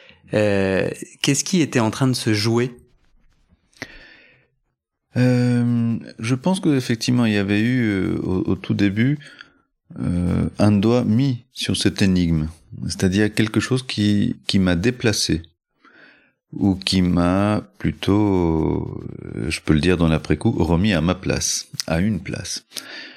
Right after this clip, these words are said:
Speaker 2: Ce que j'appelais cet entre-deux, que, que j'ai glissé comme ça tout à l'heure, d'être dans un, un entre-deux, euh,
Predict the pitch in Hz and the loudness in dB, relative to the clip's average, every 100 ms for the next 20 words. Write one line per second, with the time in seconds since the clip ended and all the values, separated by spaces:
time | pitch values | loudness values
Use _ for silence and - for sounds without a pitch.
0 | - _ _ - 113 110 107 95 95 - | -20 _ _ -2 0 2 2 2 0 0
1 | 104 98 95 87 92 90 87 85 85 - | 0 0 0 -2 0 0 2 0 -2 -12
2 | _ _ - 80 80 - 80 82 78 80 | _ _ -8 -6 -4 -2 0 0 0 -2
3 | - - - 85 - - - 82 82 82 | -2 -2 -2 -2 -2 -2 -2 0 0 0
4 | 85 - - - - - _ - 87 85 | -2 -4 -12 -12 -16 -20 _ -2 2 2
5 | - 87 85 80 73 80 82 85 87 82 | 2 2 2 2 0 2 0 0 -2 0
6 | 104 110 98 78 58 55 | 2 2 2 0 -2 -4